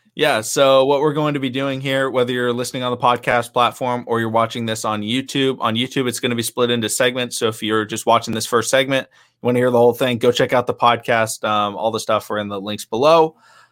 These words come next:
But what we're gonna be talking about to start off is S G A not being an all-star. It came out today. S G A was not on the reserves list. And I'm going to be frank.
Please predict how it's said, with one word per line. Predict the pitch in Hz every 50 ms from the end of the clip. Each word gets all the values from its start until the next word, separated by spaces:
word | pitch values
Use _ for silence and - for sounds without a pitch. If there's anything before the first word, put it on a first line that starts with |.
| _ _ _ _ _ -
But | - 143
what | 143 151 151 151
we're | 151 143
gonna | 139 156 151 139
be | 143 131
talking | - 151 139 139 135 - 143 139
about | 131 139 135 135 131
to | 117
start | 110 - - 131 123 123
off | 123 127 123 123 - -
is | 120 117 113 110 - -
S | 135 135 127 -
G | - - 139 135 127 131 127
A | 127 127 123 127 123 120 117 - _
not | 117 123 131 135 143 147 - _
being | 127 131 135 135 131 131
an | 123
all-star. | 117 - 120 127 135 135 - - - 107 101 101 98
It | 92 -
came | - 135 131 131
out | 135 127 127 123 -
today. | - 120 110 117 117 120 120 120 123 -
S | - 117 110 -
G | - - 117 113 113
A | 113 113 117 117 120 120 _ _ _ _ _ _ _ _ _ _
was | - 107 104
not | 110 110 110 113 113
on | 110 95 110 117 113
the | 113 110
reserves | 107 110 104 107 117 120 120 123 123 117 -
list. | 117 117 120 123 127 131 - - - -
And | - 131 127
I'm | - 147 180 214 226 214
going | 190 202 190 180
to | 170
be | 143 143 127
frank. | - - 117 101 87 76 _ _